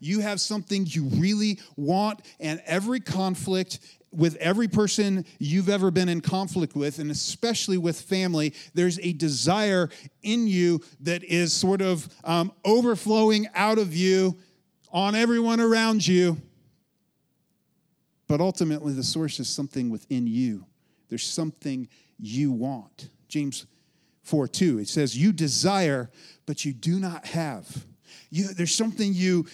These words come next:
you, uh, l-, yearn for or long for, and it goes unfulfilled. And every time there's a conflict, there's something at the root of it that you want,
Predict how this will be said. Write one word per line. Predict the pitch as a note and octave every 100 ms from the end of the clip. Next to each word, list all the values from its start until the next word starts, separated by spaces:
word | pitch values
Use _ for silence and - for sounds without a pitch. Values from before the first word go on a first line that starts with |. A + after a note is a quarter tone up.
| -
you, | D#3 F#3 F#3 F3
uh, | F3 E3+ -
l-, | E3+ F3+ -
yearn | D#3 G3+ A3+ A#3
for | G#3 F3 D#3
or | D3+
long | F#3+ G#3 G#3
for, | D#3+ D3+ D3
and | D#3+
it |
goes | D#3 F#3+ F3
unfulfilled. | A3 G#3 F3 - E3 A3+ F3+ C3+ - _ _ _ _ _ -
And | G3 G3+
every | B3 C4+
time | B3 B3
there's | A3+ F3+
a |
conflict, | - A#3 A#3 - D#3+ E3+ - - - -
there's | F#3+ F#3
something | - - B3+ - F3 E3 E3+
at | D#3
the | E3+
root | D3+ F#3 A3
of | D#3+ C3
it | C#3+ - - _
that | E3+ F3
you | D#3+
want, | D3 B2+ F#3+ A3 D3+ F3+ -